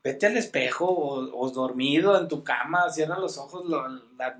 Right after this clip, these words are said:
en tu lugar favorito de tu casa, lo que tú quieras, siéntate y pregúntate, "¿Cómo estoy?". Yo creo que ahí inicia.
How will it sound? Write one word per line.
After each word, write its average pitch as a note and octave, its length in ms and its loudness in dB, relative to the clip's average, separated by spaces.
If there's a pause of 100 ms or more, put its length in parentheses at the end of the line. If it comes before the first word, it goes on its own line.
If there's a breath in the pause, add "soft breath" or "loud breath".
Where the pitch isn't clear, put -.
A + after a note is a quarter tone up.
en C3 180 2
tu C#3+ 100 0
lugar C3+ 320 6
favorito E3+ 520 6
de - 60 -4
tu D#3+ 160 -6
casa, - 320 2
lo F3 160 2
que D#3+ 100 0
tú - 200 -6
quieras, E3 460 4 (800)
siéntate C#3 1000 2 (160)
y C3 200 -2
pregúntate, D#3 1120 0 (840)
"¿Cómo C3 320 -4
estoy?". - 540 -6 (1300)
Yo B2+ 160 -2
creo G#3 160 -2
que G#3+ 100 2
ahí G3 160 4
inicia. F3+ 580 0